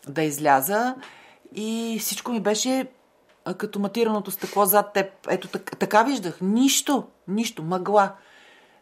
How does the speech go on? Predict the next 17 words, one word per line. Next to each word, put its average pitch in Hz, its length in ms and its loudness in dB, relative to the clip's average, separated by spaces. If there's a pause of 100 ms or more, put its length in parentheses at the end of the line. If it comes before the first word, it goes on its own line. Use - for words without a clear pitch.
И 247 180 -2
един 226 220 -4
човек 214 340 0
ме 233 120 -6
прегръща 226 760 -4 (160)
и 196 80 -4
вика: 214 240 -6
„Браво, 220 440 4
моми-, 233 360 -6 (180)
моето 226 420 -2
момиче, 233 500 0
много 208 240 2
се 220 140 -2
гордеем 220 480 4
с 220 260 0
теб.“ 220 180 4 (540)
И 254 320 -4